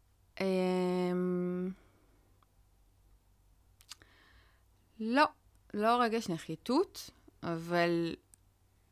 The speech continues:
ידעתי שהוא ישאל אותי שאלות קשות.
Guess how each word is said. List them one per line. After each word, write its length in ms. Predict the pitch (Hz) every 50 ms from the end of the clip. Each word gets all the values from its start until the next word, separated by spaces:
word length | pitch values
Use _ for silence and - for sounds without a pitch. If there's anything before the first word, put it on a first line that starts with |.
| _ _ _ _ _ _ _ _ _ _ _ _ _ _ _ _ _ _ _ _ _ -
ידעתי 440 | 175 180 180 190 202 214 233 247 226
שהוא 140 | 202 180
ישאל 220 | 165 - - 165 165
אותי 180 | 165 - 156
שאלות 300 | - - - 165 175 -
קשות. 420 | - - 156 - - - - -